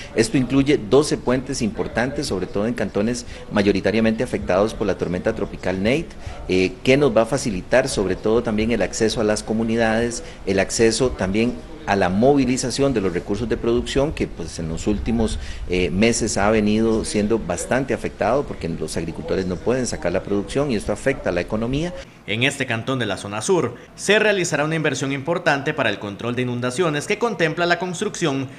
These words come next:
Speaker 2: de obras de protección para los sectores de Palmar Sur, Palmar Norte y Ciudad Cortés en el Río Grande de Térraba.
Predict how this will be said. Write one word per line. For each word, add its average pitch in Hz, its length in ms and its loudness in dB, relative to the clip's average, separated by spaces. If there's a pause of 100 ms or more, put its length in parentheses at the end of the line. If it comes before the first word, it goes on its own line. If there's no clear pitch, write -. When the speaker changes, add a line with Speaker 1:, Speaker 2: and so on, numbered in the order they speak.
(220)
Speaker 2:
de 165 120 8
obras 190 400 4
de 135 100 2
protección 127 640 0 (300)
para - 160 0
los 101 160 -4
sectores 180 540 0 (120)
de 113 160 -6
Palmar 139 380 2
Sur, 202 380 0 (260)
Palmar 196 400 4
Norte 151 480 0 (240)
y 202 80 -2
Ciudad 165 300 0
Cortés 147 560 0 (340)
en 107 140 -8
el 104 180 -4
Río 190 240 6
Grande 113 320 2
de 107 140 -2
Térraba. 185 580 2